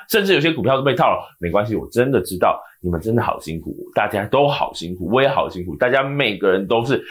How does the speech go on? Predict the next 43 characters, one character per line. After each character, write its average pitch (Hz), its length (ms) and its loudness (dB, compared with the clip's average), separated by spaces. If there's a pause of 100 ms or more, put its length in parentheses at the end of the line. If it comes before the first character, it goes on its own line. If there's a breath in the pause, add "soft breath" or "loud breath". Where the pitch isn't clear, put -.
(180 loud breath)
啊， 127 220 0
被 120 120 2
这 123 100 -2
个 107 80 2
市 120 220 -2
场 80 180 -2
搞 64 140 -2
得 - 60 -10
昏 220 340 0
天 147 280 0
地 95 200 -8
暗 76 240 -4
的， 71 80 -12 (100)
啊， 85 120 -4 (200)
没 80 220 -4
关 101 260 0
系， 98 220 -4 (200 loud breath)
老 123 160 4
师 160 200 0 (240)
站 147 260 2
在 143 200 2
你 85 180 -8
们 82 100 -8
的 90 80 0
身 120 300 0
旁， 76 200 -2
老 73 160 0
师 92 220 -8
跟 120 240 2
你 92 60 -2
们 73 100 -6 (100)
一 107 60 -6
起 - 180 -14
前 73 240 -6
行 73 160 -12
哦。 78 120 -4 (240 loud breath)
你 104 80 4
们 92 200 0
一 95 120 -2
定 131 100 0
要 117 140 2
记 107 180 -2
住， 101 180 -2